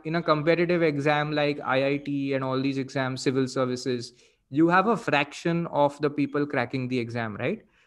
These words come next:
Uh, you will have, like, point zero zero one percent. Okay. Supreme Court exam is not like that. You can have up to, you know, you have to get certain number of pass marks to crack it. Okay. They are not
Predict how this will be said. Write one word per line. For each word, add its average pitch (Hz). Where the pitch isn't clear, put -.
Uh, 127
you 135
will 139
have, 131
like, 131
point 127
zero 127
zero 123
one 120
percent. 117
Okay. 143
Supreme 202
Court 208
exam 175
is 170
not 160
like 151
that. 143
You 147
can 156
have 151
up -
to, 147
you 143
know, 156
you 156
have 160
to 175
get 156
certain 156
number 156
of 170
pass 139
marks 127
to 143
crack 113
it. -
Okay. 151
They 143
are 151
not 147